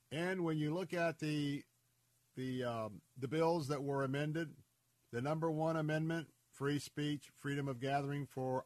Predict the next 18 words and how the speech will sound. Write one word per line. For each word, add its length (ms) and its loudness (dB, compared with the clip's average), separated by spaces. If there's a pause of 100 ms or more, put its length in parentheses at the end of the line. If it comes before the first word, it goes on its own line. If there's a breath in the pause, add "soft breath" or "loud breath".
(100)
our 300 0
faith, 380 -2 (640 soft breath)
all 240 0
of 100 -2
what 260 0
we 220 -2
saw 440 -2 (120)
a 180 -6 (220)
very, 540 2
very, 720 2 (480 soft breath)
uh, 60 -8 (100)
decisive 680 0
attack 500 -4 (220)
on 160 -6
us 160 -4
gathering 500 0
as 80 -4
Christians 560 -6